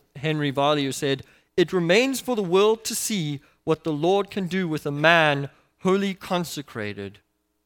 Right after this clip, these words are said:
to Christ." And he said, "I want to be that." And that's what he did. And he lived his life like that. And he didn't get it all right. If you read his book, you'll see he got a lot wrong. And,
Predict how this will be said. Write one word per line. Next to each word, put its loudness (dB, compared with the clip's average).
to -20
Christ." -14
And -2
he -4
said, -2
"I 4
want 4
to -2
be -10
that." 4
And -6
that's -4
what -10
he -14
did. -12
And -10
he -8
lived -6
his -8
life -6
like -14
that. -10
And -18
he -6
didn't 4
get 2
it -2
all 2
right. 2
If -14
you -14
read -4
his -8
book, -6
you'll -10
see -12
he -14
got -8
a -10
lot -8
wrong. -10
And, -20